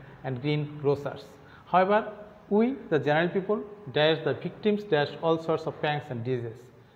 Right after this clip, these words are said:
The businessmen use dash chemicals and as D D T, aldrin, heptachlor, just to make the products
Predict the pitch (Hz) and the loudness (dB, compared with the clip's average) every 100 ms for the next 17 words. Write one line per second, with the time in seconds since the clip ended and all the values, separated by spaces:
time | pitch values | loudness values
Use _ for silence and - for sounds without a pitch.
0 | _ 131 135 170 175 202 202 202 202 170 | _ -2 0 0 0 0 2 -2 0 0
1 | 175 185 - 143 147 147 147 156 156 156 | 0 0 -6 -2 0 0 -4 -4 -2 -2
2 | 156 147 135 - - - 147 143 139 - | -2 -4 -8 -12 -20 -8 -2 0 -2 -12
3 | - 127 147 147 147 147 156 - - 131 | -12 -2 -2 -2 -2 -4 -4 -14 -8 -6
4 | 131 147 151 - - 139 - 147 151 147 | -2 -2 -4 -8 -12 -12 -2 -2 4 2
5 | 147 - 131 - 190 190 190 147 156 151 | 2 -12 0 6 6 4 -2 2 0 0
6 | 156 139 135 139 | -2 0 -2 -4